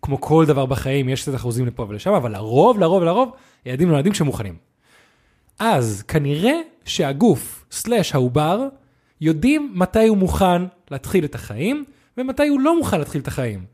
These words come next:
זאת אומרת שפה הוא כבר, מה שנקרא, תינוק שמוכן להיות בן אדם, ופה הוא עדיין עובר שלא מוכן להיות בן אדם.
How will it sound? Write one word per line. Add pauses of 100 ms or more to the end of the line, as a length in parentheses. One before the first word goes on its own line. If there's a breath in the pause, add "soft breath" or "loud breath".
(200)
זאת
אומרת
שפה
הוא
כבר, (480 soft breath)
מה
שנקרא, (280)
תינוק
שמוכן (160)
להיות
בן
אדם, (400 loud breath)
ופה
הוא
עדיין
עובר
שלא
מוכן
להיות
בן
אדם.